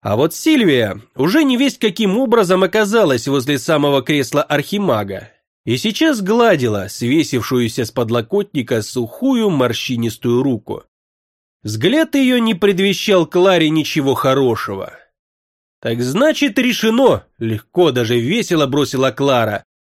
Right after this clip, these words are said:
хотя сердце её болезненно сжалось. Она надеялась, что хотя бы кто-то из друзей волшебников думает так же, как она.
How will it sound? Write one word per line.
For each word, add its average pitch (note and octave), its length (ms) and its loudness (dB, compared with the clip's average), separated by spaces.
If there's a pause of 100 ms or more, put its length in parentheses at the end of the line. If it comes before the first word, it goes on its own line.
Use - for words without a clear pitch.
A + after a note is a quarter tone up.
(140)
хотя C4+ 360 0
сердце C4 540 -2
её G3 200 4
болезненно D#3 680 2
сжалось. B2 760 -2 (340)
Она A3+ 360 0
надеялась, F#3 800 0
что - 220 -6
хотя A#2 340 -2
бы C3 120 -2
кто-то - 500 -2
из A2 140 -2
друзей A#2 360 0
волшебников A#2 840 -2
думает G#3 600 0
так D#3 260 0
же, A#2 140 -4
как G#2+ 240 -6
она. G#2 440 -4